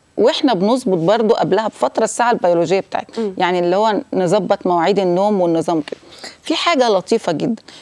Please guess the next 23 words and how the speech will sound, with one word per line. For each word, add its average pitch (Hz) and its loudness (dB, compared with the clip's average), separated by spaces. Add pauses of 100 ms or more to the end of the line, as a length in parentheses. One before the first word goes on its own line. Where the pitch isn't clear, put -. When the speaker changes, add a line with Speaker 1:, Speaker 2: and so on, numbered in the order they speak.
(140)
Speaker 1:
ليه 233 4
ما 302 4
نعملهاش 196 0
مثلًا 208 0
ليله 214 4
المدرسه؟ 170 0
Speaker 2:
مم. 208 -8 (200)
Speaker 1:
ان 220 2
احنا 302 2
نحتفل 294 -2 (280)
زي 240 4
ما 202 2
بنعلق 202 4
زينه، 214 2
نعمل 233 0
احتفاليات 208 0
المدرسه. 156 0
Speaker 2:
مم. 202 -12 (360)
Speaker 1:
وممكن 254 2
بابا 233 2
وماما 220 2
واحنا 208 2
كمثلًا 190 -2